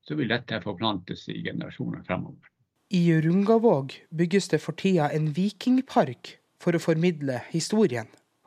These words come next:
Speaker 2: Ole Frank Bakken forteller at det starta med at Hjørungavågspelet måtte finne en ny spelplass, fordi de fant forminner på den gamle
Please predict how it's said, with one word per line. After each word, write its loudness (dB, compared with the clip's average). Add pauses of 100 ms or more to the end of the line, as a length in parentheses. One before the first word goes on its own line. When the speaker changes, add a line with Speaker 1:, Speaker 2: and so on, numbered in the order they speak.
(100)
Speaker 2:
Ole 4
Frank 0
Bakken 2
forteller 0
at -4
det -2
starta 2
med 2
at -6
Hjørungavågspelet 2 (200)
måtte -2
finne 0
en 4
ny 4
spelplass, -2 (420)
fordi 0
de -2
fant -2
forminner 0 (160)
på -2
den -4
gamle 2